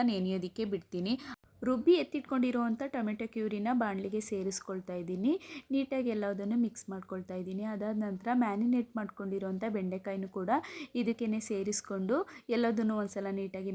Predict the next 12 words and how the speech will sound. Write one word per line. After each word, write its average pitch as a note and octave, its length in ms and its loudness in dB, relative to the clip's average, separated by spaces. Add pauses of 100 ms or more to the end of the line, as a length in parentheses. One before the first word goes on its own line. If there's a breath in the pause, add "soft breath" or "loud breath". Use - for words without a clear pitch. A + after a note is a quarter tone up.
ಮಿಕ್ಸ್ F#3 280 -6
ಮಾಡ್ಕೊಳ್ತಾ F3+ 540 -8
ಇದ್ದೀನಿ. F#3+ 260 0 (400 loud breath)
ಕೊರಿಯಂಡರ್ B3 600 4
ಪೌಡರು A3 400 0
ಹಾಗೆ G3+ 260 -2
ಗರಂ F#3+ 260 -2
ಮಸಾಲ G3 380 -4
ಪೌಡರು F#3+ 400 -2
ಹಾಗೆ F3+ 260 -4
ಸಾಂಬಾರ್ F#3 400 -4
ಪೌಡರ್ನ F#3 380 -2